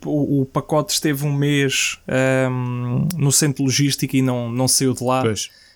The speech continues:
Speaker 1: E isso, isso foi,
Speaker 2: É o
Speaker 1: foi
Speaker 2: mês
Speaker 1: aqui
Speaker 2: perdido.
Speaker 1: um, um bocado mau, um bocado mau, pá. Porque, entretanto, os primeiros kits dos rádios que eu tinha andado a fazer já estão a chegar,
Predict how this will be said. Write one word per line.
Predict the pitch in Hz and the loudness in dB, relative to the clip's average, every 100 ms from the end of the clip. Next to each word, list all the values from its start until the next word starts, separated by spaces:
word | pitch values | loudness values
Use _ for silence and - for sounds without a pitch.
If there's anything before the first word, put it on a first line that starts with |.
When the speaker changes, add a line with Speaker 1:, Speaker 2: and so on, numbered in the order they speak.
| _ _ | _ _
Speaker 1:
E | 110 113 | -2 -2
isso, | 117 - 135 127 - - - - - | 0 0 0 -2 -4 -16 -20 -20 -12
isso | 131 - | -4 -4
foi, | - 135 127 - | -2 0 0 -2
Speaker 2:
É | 135 | -2
o | |
Speaker 1:
foi | 123 | 2
Speaker 2:
mês | 123 | 2
Speaker 1:
aqui | - | 2
Speaker 2:
perdido. | 135 123 117 117 131 | 2 2 0 -4 -6
Speaker 1:
um, | 120 131 139 135 127 123 123 - - - | -2 0 2 2 0 -2 -6 -10 -20 -8
um | 151 147 | -2 -2
bocado | 123 - 143 127 | -2 0 0 0
mau, | 131 117 | -2 -4
um | 117 | -6
bocado | - 120 | -2 0
mau, | 117 107 | 0 -2
pá. | 117 - - - - - | -4 -12 -16 -12 -12 -10
Porque, | - 160 | -2 -2
entretanto, | 180 160 165 185 160 135 | 2 0 0 0 0 0
os | 175 - | -2 0
primeiros | 175 175 165 | 0 0 0
kits | - 175 156 - | 0 0 0 -2
dos | 151 151 | 0 0
rádios | 143 151 139 131 | 2 0 0 -2
que | - | -2
eu | 139 | -2
tinha | 143 143 | -2 -2
andado | 143 139 | 0 0
a | |
fazer | - 139 135 131 117 - | 0 -2 0 0 -2 -8
já | 127 147 | -2 0
estão | 143 147 | 0 0
a | 139 | -2
chegar, | - 135 139 127 107 | -2 -2 0 0 -2